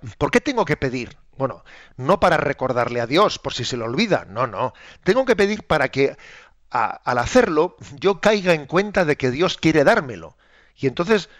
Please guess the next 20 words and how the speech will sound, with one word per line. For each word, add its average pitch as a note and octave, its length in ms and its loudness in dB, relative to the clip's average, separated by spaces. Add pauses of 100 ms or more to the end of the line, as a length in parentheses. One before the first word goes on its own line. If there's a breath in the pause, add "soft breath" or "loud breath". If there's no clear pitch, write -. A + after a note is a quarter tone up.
(140 soft breath)
me C3+ 220 0
abra E3+ 380 2
para A#2+ 200 -2
acogerlo, G#2+ 640 -6 (140)
¿eh? D#3 100 -12 (880)
Y B2 280 -2
os A2 120 -4
habrá A#2+ 160 0
dicho C#3+ 220 0
vuestro C#3 240 -2
catequista C#3+ 560 -2 (340 loud breath)
que B2+ 100 -4
son D3 220 0
siete C#3 440 0
los A#2+ 160 -6
dones C3 240 0
del A#2+ 100 0
Espíritu B2 420 -4
Santo, D3+ 460 -4 (100)
¿eh? C#3 160 -8